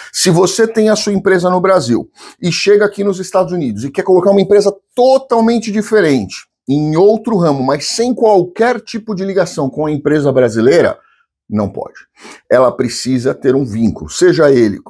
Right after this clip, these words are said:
a título de filial, o que eu particularmente não gosto muito por questão tributária, a título de coligada ou de subsidiária, tá? Precisa ter isso seu advogado vai saber escolher junto com você qual é a melhor configuração pra sua empresa,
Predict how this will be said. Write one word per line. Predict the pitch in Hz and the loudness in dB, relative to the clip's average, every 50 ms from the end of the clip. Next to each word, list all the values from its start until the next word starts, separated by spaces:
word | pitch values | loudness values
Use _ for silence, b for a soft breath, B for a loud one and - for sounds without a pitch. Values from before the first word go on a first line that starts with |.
| - | -8
a | 107 101 | -8 -8
título | 104 - 120 107 - 104 107 104 | -6 -6 -8 -8 -6 -6 -6 -6
de | 95 90 85 | -4 -6 -8
filial, | - - - 131 151 147 120 117 104 110 151 180 - - - | -10 -8 -4 -2 2 2 4 4 4 4 2 2 0 -2 -6
o | 120 - | -10 -8
que | - - | -4 -2
eu | 180 - | -2 0
particularmente | - 139 127 - - 143 117 117 120 123 117 - 110 | 0 -2 -4 -4 -2 -2 -2 0 -2 -2 -4 -4 -4
não | 113 113 | -4 -2
gosto | 113 107 101 - 113 | 0 -2 -2 -2 -2
muito | 113 139 170 170 - | -2 -2 -2 -4 -6
por | - 147 - | -8 -10 -10
questão | - 101 - 113 104 | -10 -10 -8 -8 -8
tributária, | 104 104 98 104 98 - 104 117 139 175 202 196 B B B B B B B B B B B | -6 -6 -6 -6 -4 -2 0 0 2 2 0 -2 B B B B B B B B B B B
a | - - - | -4 -4 -2
título | 185 - 139 - 127 120 117 | -2 -2 -4 -4 -4 -4 -4
de | 123 - | -4 -2
coligada | - 196 202 - 196 170 165 170 196 208 - _ | 0 0 0 2 2 2 2 2 0 -4 -6 _
ou | - 156 170 175 190 214 - - | 0 2 4 2 2 0 -4 -12
de | 165 196 | -12 -12
subsidiária, | - - 170 151 147 139 165 156 143 147 139 143 143 - - _ _ _ _ - | -12 -10 -10 -10 -8 -8 -8 -8 -6 -6 -6 -6 -6 -10 -14 _ _ _ _ -2
tá? | 135 175 196 190 _ - | -2 -2 -2 -4 _ -6
Precisa | - 175 175 - - 175 160 190 - | -4 -4 -4 -2 -2 0 0 0 2
ter | - 175 165 | 2 0 0
isso | 180 180 - - b b b b _ | 0 -2 -6 -10 b b b b _
seu | - - - 180 190 | -8 -2 2 2 2
advogado | 180 160 160 170 160 156 160 151 | 2 2 2 0 2 0 0 0
vai | 151 156 | 0 -2
saber | 156 - 160 143 143 147 | 0 0 0 0 0 -2
escolher | 143 - - 156 135 127 131 135 127 - | -4 -2 -2 0 0 2 0 0 -2 -6
junto | 110 107 131 175 214 214 220 | -8 -4 -2 0 0 0 0
com | 208 196 190 | -2 -2 0
você | 196 190 - - 156 147 | 0 0 0 -2 -4 -2
qual | - 190 196 185 185 180 | 0 2 4 4 4 4
é | |
a | 180 | 2
melhor | 180 175 147 127 127 147 170 185 | 2 2 4 4 4 4 2 0
configuração | - 175 165 - 156 156 165 160 127 - - - 131 139 143 | -2 -6 -8 -6 -4 -2 -2 -2 -2 -4 -8 -8 -6 -6 -6
pra | 139 160 151 139 | -6 -6 -8 -8
sua | - - 151 | -6 -6 -6
empresa, | 135 - - 117 123 120 117 139 135 | -6 -2 0 2 2 2 2 -2 -6